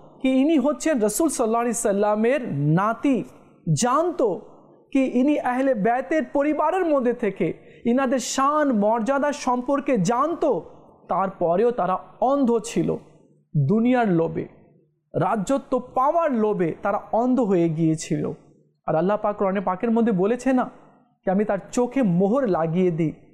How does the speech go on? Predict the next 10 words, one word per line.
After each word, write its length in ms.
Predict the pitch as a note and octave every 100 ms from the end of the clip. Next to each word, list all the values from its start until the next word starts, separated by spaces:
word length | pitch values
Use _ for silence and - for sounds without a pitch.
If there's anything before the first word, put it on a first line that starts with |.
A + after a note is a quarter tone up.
| _ _
সে 180 | - -
দেখেও 460 | D#3 F3 F#3 C4 C4
দেখতে 340 | E3+ F3 -
পারে 280 | D#3+ D#3+ D#3+
না, 180 | D#3+ D#3 - - _ _ _ _ -
তার 140 | A#3
কানে 380 | A3+ B3 C4+ D#4
মোহর 380 | A#3+ A#3 C#4+ E4
লাগিয়ে 420 | G3 F#3+ F#3 G3+
দিই, 220 | F3 D#3+